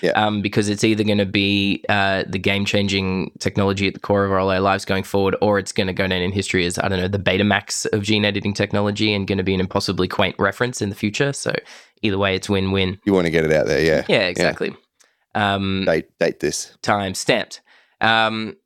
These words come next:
Speaker 2: so initial, uh, thought, yeah, and s-, initial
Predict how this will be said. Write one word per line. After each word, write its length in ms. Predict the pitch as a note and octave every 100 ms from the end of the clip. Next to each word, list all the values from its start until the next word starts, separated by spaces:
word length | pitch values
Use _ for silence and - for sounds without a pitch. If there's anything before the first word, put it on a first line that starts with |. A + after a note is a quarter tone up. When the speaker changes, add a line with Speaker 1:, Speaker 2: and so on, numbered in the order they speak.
| _
Speaker 2:
so 340 | - C#3+ B2 - - -
initial, 840 | A#2 B2+ B2+ B2+ A2+ G#2+ G2+ - G2+
uh, 540 | G2 G2 G2 G2 F#2 E2+ - _ _ _ _ _ _ _ _ -
thought, 180 | C#3+ B2+
yeah, 160 | B2+
and 140 | - A2+
s-, 140 | - -
initial 720 | C3 C#3 D3 B2 A#2 A2+ -